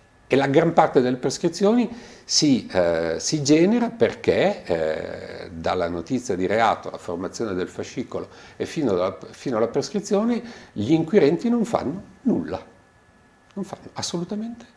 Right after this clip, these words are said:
nulla. E quindi questo non può essere, eh, addebitato agli avvocati penalisti. Certo non può essere addebitato esclusivamente ai magistrati, ce ne rendiamo conto, c'è un problema di numero dei procedimenti,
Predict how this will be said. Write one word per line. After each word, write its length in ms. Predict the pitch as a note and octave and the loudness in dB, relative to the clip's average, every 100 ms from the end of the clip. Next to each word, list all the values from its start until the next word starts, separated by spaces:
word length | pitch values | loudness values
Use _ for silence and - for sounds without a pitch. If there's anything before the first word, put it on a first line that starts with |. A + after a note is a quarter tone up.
| _ | _
nulla. 420 | E3 A#2 F2 - - _ _ _ _ | 0 0 -4 -10 -14 _ _ _ _
E 100 | - | -16
quindi 200 | - A2+ | -8 -4
questo 260 | - - G2 | -2 -2 -2
non 220 | F2 F2+ | -4 -2
può 180 | - E2+ | -4 -4
essere, 480 | E2 - - - - - _ - _ | -4 -4 -4 -6 -12 -18 _ -20 _
eh, 200 | E2+ D#2+ | -2 -2
addebitato 880 | - F2+ E2+ E2+ E2 D#2+ D#2 - E2 | -2 -4 -2 -4 -4 -4 -4 -6 -8
agli 220 | - E2+ E2+ | -6 -6 -6
avvocati 800 | D2+ - - D#2 - E2+ E2+ - | -8 -10 -8 -8 -12 -16 -16 -18
penalisti. 680 | - E2 D#2+ - - - - - _ _ _ _ _ _ | -8 -6 -6 -8 -14 -14 -16 -20 _ _ _ _ _ _
Certo 300 | - - - | -12 -10 -12
non 120 | - - | -12 -14
può 120 | - | -12
essere 300 | E2 - D#2+ | -8 -10 -8
addebitato 920 | - - - - - - - - - - | -10 -10 -18 -14 -16 -14 -16 -16 -18 -18
esclusivamente 880 | - - F2 E2+ - - - - | -18 -16 -16 -16 -16 -16 -16 -16
ai 240 | - - - | -14 -14 -12
magistrati, 680 | E2 E2+ E2+ - C#3 - - | -12 -12 -10 2 2 2 -8
ce 120 | F2+ | -12
ne 80 | E2+ | -12
rendiamo 360 | F2 E2+ E2+ | -10 -10 -10
conto, 400 | - G#3 - - | 0 0 0 -8
c'è 160 | - - | -10 -10
un 120 | D#2+ | -8
problema 460 | E2+ D#2+ D#2 E2+ E2 | -12 -10 -6 -4 -4
di 160 | D#2 F2+ - - | -8 -16 -20 -14
numero 580 | F2+ F2+ B2 A2+ F2+ D#2+ | -6 4 6 6 2 -2
dei 160 | D2+ D2+ | -6 -10
procedimenti, 880 | - D2 - D#2 G2+ F3 D3+ - | -10 -12 -12 -8 0 0 0 -4